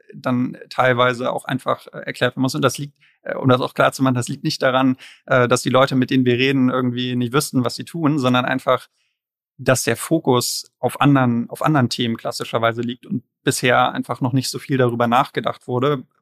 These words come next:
Wahrscheinlich bedingt auch dadurch, dass die Verfügbarkeit einfach nicht gegeben war, dass man sich, äh, auch, äh, andere Instrumente anschaut und, und, äh, überlegt, was die ausmachen. Das heißt, die ehrliche Antwort ist, ähm,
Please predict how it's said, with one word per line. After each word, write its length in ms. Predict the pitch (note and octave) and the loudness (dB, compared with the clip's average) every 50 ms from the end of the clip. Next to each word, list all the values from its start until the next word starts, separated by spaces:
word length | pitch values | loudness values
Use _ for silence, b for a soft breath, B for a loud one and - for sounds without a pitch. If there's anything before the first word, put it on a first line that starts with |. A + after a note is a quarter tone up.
| _ | _
Wahrscheinlich 480 | - B2 - - C3 C3 C3 B2+ - _ | -4 -4 0 2 2 4 4 2 2 _
bedingt 340 | - B2+ B2 C3 B2+ B2 - _ _ _ _ - | -2 0 2 0 0 0 -4 _ _ _ _ -16
auch 120 | B2+ - - | -12 -2 0
dadurch, 240 | C#3 B2 B2 - | 2 2 2 2
dass 140 | - B2+ - | 0 -2 -2
die 80 | - B2 | -4 -6
Verfügbarkeit 680 | - - B2 - - F#3 - C#3 C3 - - C3+ B2+ | -8 -10 -12 -10 -10 -4 -2 -2 0 0 0 -2 -2
einfach 200 | B2+ B2 A2+ - | -2 -4 -4 -4
nicht 160 | C#3+ B2 - - | -4 -6 -6 -6
gegeben 380 | C3 B2 A#2 B2 A#2+ A#2+ A#2 | -12 -8 -6 -4 -2 0 2
war, 260 | A#2 A#2 B2+ D3+ E3 B B B B B B | 2 2 2 2 0 B B B B B B
dass 140 | - B2 - | -6 -2 0
man 140 | - B2+ A#2+ | 2 2 2
sich, 260 | A#2+ B2 - - - - | 2 0 -2 -4 -2 0
äh, 180 | C3+ B2 A#2+ | 0 2 2
auch, 320 | A#2+ - A#2 A2 - - - | 0 0 -2 -4 -6 -10 -8
äh, 60 | - | -4
andere 440 | - C3 C3 - - C3+ C3+ B2+ B2 | -4 -4 -2 0 2 2 2 2 0
Instrumente 400 | B2+ - - - C3+ A#2+ A#2 A#2+ | -2 -4 -4 -4 -2 0 0 0
anschaut 380 | B2+ C3 - - A#2+ B2 - | 0 0 -2 -2 -2 -2 -2
und, 340 | - B2+ B2 G#2+ - - - | -4 -8 -8 -8 -10 -14 -8
und, 220 | - C3 A#2+ - _ _ _ - | -6 -6 -6 -6 _ _ _ -20
äh, 220 | - - - - | -18 -18 -16 -14
überlegt, 480 | - - - B2+ B2+ B2 B2+ C3 - - | -12 -6 -2 0 0 0 0 -2 -4 -8
was 100 | C#3 - | -14 -12
die 80 | - D#3 | -6 -2
ausmachen. 380 | C3 C3 - - - - - | -2 -2 -2 -4 -10 -10 -12
Das 120 | - A#2+ - | -8 -4 -4
heißt, 140 | B2 - | -4 -4
die 60 | - - | -4 -4
ehrliche 280 | C3 C#3 C#3 A#2+ B2 | -2 -2 0 0 -2
Antwort 300 | A2 G#2+ - C#3 B2 - | -2 -2 -2 -2 -2 -2
ist, 240 | C3 C3+ - - B B B B B | -2 -6 -8 -10 B B B B B
ähm, 260 | - B2+ B2 A#2+ A#2+ | 0 0 2 0 0